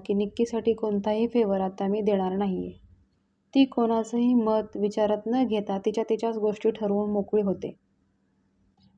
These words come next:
आणि याच कारणामुळे निक्कीला आता मी फेवर करणार नाही. त्यानंतर घनश्याम देखील वैभवची बाजू घेत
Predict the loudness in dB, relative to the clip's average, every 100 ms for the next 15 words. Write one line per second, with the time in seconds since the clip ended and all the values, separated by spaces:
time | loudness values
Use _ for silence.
0 | _ -10 -4 -2 0 -2 2 2 4 2
1 | 2 2 0 0 0 -2 0 0 0 0
2 | -2 -2 -2 0 2 2 0 0 -4 -2
3 | -4 -4 -4 -6 -10 -16 _ _ _ _
4 | _ _ _ _ 4 6 6 2 2 2
5 | 2 0 0 0 2 2 2 0 2 2
6 | 2 2 2 4 4 4 2 2